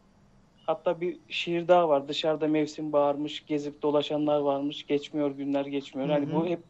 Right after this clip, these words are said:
Speaker 1: şarkılarda bilinen ama aslında bu Sabahattin Ali'nin şiirleri. Oradan şarkıya dönüşmüş hali. Atatürk'e hakaretten, e, cezaevine girince buna çok içerliyor. Çünkü o zaman ö-, öğretmenlik yapıyordu. Hatta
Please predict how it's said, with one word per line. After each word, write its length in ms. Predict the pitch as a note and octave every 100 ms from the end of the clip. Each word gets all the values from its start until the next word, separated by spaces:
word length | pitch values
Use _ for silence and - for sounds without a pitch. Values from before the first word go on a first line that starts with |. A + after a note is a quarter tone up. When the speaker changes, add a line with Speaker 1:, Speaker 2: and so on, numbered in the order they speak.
| -
Speaker 1:
şarkılarda 760 | - - D#3+ D#3+ E3 E3+ D#3+ D#3
bilinen 180 | A3
ama 180 | A#3+ F3+
aslında 320 | D#3+ - F3
bu 40 | F3
Sabahattin 480 | F3 E3+ F#3 F3+ F#3
Ali'nin 220 | E3+ G#3
şiirleri. 680 | - F3+ E3+ E3 D3+ D3+ A3 _
Oradan 300 | D#3 D3+ E3
şarkıya 460 | D#3+ D#3 C#3 - C#3
dönüşmüş 420 | C#3 C3 - -
hali. 280 | D3 C3+ G#3+ - _ _ _ _ _ _ _ _ _ _ _ _ _ _ _ _ _
Atatürk'e 680 | E3 E3 G#3+ G#3+ G#3 A#3 - -
hakaretten, 720 | E3 G3 G3+ G#3 - G#3+ F#3
e, 240 | D#3+ D#3+ D#3
cezaevine 480 | E3 F3+ F#3 G3
girince 360 | G3 B3 F3 D#3+ D#3 - E3
buna 160 | F3+
çok 280 | F#3+ G#3 -
içerliyor. 720 | F3 F3 E3 F3+ G3 D#3 A#3 -
Çünkü 220 | - D#3
o 80 | D3+
zaman 360 | E3 E3+ F3+ -
ö-, 120 | E3 -
öğretmenlik 680 | D#3+ D3+ D3 - D#3+ F3 F3
yapıyordu. 360 | C#3+ C#3+ B2+ C3+
Hatta 420 | C#3 - D#3 D3+